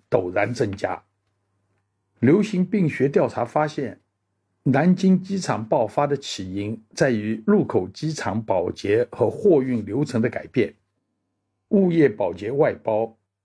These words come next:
境内境外航班统一混合运营。做出这一改变决策的是东部机场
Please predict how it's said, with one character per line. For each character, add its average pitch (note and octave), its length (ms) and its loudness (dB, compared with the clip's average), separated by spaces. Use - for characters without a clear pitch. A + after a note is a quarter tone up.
境 D#3+ 360 4
内 C#3+ 260 2
境 D3+ 240 2
外 B2+ 120 4
航 G#2+ 320 -6
班 A#2 320 -2
统 G2 340 -2
一 B2 320 0
混 F#2+ 340 -2
合 A2+ 200 2
运 E3+ 180 2
营。 F2 260 -6
做 G#3 160 4
出 G3+ 160 -4
这 G#3+ 140 0
一 F3+ 180 2
改 G#2+ 200 -2
变 D3+ 240 2
决 A#2 220 -4
策 - 220 0
的 G#2 320 -8
是 - 200 -6
东 F#3 320 2
部 E3 200 -4
机 D#3+ 200 -2
场 G2 380 -6